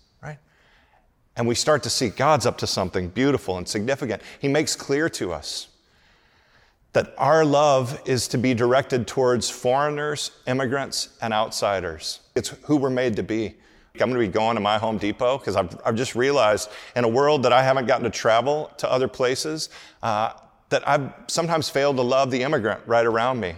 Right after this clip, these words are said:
And you know what? If you drive by a Home Depot, you could do what I did this week. And I just went to Pollo Campero, some of the best fried chicken you're gonna get anyway. If you think K F C is good, you've missed out, right? You need to get to a Pollo Campero.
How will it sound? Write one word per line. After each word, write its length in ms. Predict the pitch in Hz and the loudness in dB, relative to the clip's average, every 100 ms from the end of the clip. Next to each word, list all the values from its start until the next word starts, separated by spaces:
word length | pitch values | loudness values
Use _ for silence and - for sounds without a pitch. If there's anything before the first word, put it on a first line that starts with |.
| - | -10
And 180 | 113 117 | -4 -2
you 60 | 123 | -2
know 100 | 131 | 0
what? 300 | 147 165 - | 2 0 -4
If 100 | - | -2
you 80 | 131 | 0
drive 260 | 151 143 | 2 4
by 180 | 143 143 | 4 2
a 20 | |
Home 160 | 139 135 | 2 -2
Depot, 320 | 135 - 117 | -4 0 2
you 160 | 120 127 | 2 0
could 160 | 135 | 0
do 80 | 131 | 0
what 100 | 127 | 2
I 140 | 127 | 2
did 180 | 127 123 | 2 0
this 180 | 113 - | -2 -4
week. 340 | 131 127 - - - - | -4 -6 -8 -20 -20 -6
And 80 | 110 | 0
I 60 | 117 | 2
just 180 | 120 - | 2 0
went 280 | 120 135 | -2 -2
to 60 | 117 | -4
Pollo 300 | - 131 127 | 0 2 2
Campero, 520 | - 98 127 139 151 | 0 0 2 2 0
some 160 | - 120 | -2 -2
of 60 | |
the 60 | 110 | -2
best 440 | 95 127 127 - | 0 2 2 2
fried 240 | 123 117 95 | 0 0 2
chicken 280 | 120 - 113 | -2 -2 -2
you're 140 | 98 | -2
gonna 140 | 98 | 0
get 180 | 98 104 | 0 0
anyway. 320 | 107 110 90 | 0 -2 0
If 140 | 85 139 | -2 -2
you 60 | |
think 220 | 139 156 - | -4 -4 -2
K 140 | 113 | -2
F 100 | 101 | 0
C 200 | - 113 | -2 0
is 160 | 101 - | 0 -2
good, 280 | 87 82 | -4 -4
you've 200 | 90 110 | -4 -4
missed 300 | 98 87 - | -4 -6 -4
out, 340 | 90 85 76 - | 0 0 -2 -6
right? 180 | 87 87 _ - _ | -8 -8 _ -20 _
You 140 | 107 117 | -2 0
need 260 | 110 113 | 2 0
to 60 | 101 | 0
get 240 | 95 104 - | -2 -2 -2
to 100 | 98 | -4
a 60 | |
Pollo 320 | 82 90 87 | -2 -2 -2
Campero. 500 | - 82 92 92 85 | -6 -8 -4 -4 -4